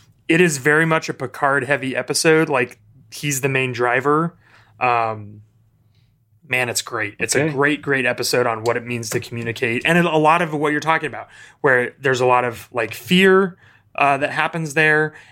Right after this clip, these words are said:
Speaker 1: and a lot of, a lot of trying to figure out, how do I try to understand what this is? So, sorry,
Speaker 2: Yeah.
Speaker 1: I didn't mean to
Speaker 2: No,
Speaker 1: interrupt
Speaker 2: no, that's
Speaker 1: you.
Speaker 2: great, because y-, that's exactly right. Before we talk, I could give you, you know, five or six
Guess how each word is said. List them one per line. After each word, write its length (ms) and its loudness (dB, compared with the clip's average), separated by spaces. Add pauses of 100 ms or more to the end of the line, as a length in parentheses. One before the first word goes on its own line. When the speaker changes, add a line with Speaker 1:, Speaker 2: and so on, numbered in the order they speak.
Speaker 1:
and 100 0
a 60 2
lot 240 2
of, 320 -6
a 60 -4
lot 220 2
of 440 -6
trying 280 -2
to 60 -4
figure 360 0
out, 360 0 (260)
how 240 -2
do 160 -2
I 500 0
try 160 -2
to 80 -6
understand 340 -4
what 80 -6
this 100 -6
is? 180 -2
So, 220 2
sorry, 200 2
Speaker 2:
Yeah. 60 2
Speaker 1:
I 80 2
didn't 160 0
mean 100 4
to 60 2
Speaker 2:
No, 60 2
Speaker 1:
interrupt 140 0
Speaker 2:
no, 100 6
that's 200 2
Speaker 1:
you. 60 -6
Speaker 2:
great, 320 2
because 320 -2
y-, 100 0
that's 160 0
exactly 480 0
right. 300 0
Before 340 2
we 100 2
talk, 360 -2
I 80 -4
could 160 -16
give 160 -2
you, 200 0
you 120 -6
know, 80 -2
five 340 0
or 60 -6
six 380 -4